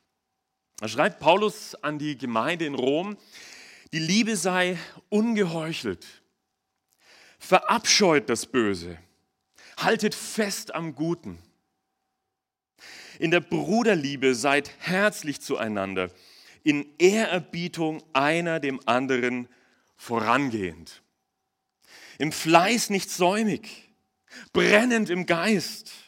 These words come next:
dem Herrn dienend. In Hoffnung freut euch, in Bedrängnis harrt aus, im Gebet haltet an.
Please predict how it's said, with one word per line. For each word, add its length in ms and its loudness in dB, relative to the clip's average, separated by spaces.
dem 160 -2
Herrn 580 -4
dienend. 640 -12
In 260 0
Hoffnung 400 4
freut 520 2
euch, 600 -2
in 140 -2
Bedrängnis 800 0
harrt 360 0
aus, 500 -2
im 160 -2
Gebet 560 0
haltet 380 -6
an. 340 -10